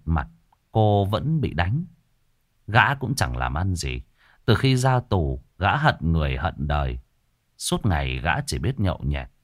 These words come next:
đánh vợ đập con. Phần vì cô Như không muốn con mình mất cha, không muốn gia đình mình tan vỡ, cho nên cô cố chịu cho đến tận bây giờ. Cô Như ra múc nước giặt đồ, ngồi trên thềm nhà.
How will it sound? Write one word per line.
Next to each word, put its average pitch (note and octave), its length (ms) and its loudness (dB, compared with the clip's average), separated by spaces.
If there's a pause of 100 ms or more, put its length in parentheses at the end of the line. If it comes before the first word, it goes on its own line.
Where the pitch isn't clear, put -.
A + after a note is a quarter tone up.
(180)
đánh A#2+ 320 0
vợ G2+ 200 -2
đập C2+ 160 -2 (100)
con. F#2+ 240 0 (760)
Phần G2 220 6
vì E2+ 320 4
cô B2+ 100 0
Như B2+ 240 2
không A#2 240 -2
muốn D3 200 2
con A#2 220 2
mình C2+ 300 -2
mất - 120 0 (120)
cha, A2 320 0 (180)
không G#2+ 280 0
muốn A2+ 180 0
gia A2+ 160 0
đình C2+ 260 -2
mình A#1 180 -6
tan F#2 280 -4
vỡ, G2 200 -2 (680)
cho G#2+ 140 2
nên F2 460 2 (180)
cô F#2 260 0
cố F#2+ 280 -2
chịu - 180 -2 (120)
cho F2 140 -4
đến F2+ 240 -2
tận C#2 200 -6
bây E2 140 -2
giờ. A#1+ 300 -8 (1160)
Cô C#3+ 120 4
Như C3 280 8
ra A2+ 220 4
múc D#3 260 0
nước F3 180 2
giặt - 200 -2
đồ, C2+ 420 -2 (400)
ngồi F#2 340 6
trên B2+ 200 2
thềm C#2 300 0
nhà. C2+ 360 -2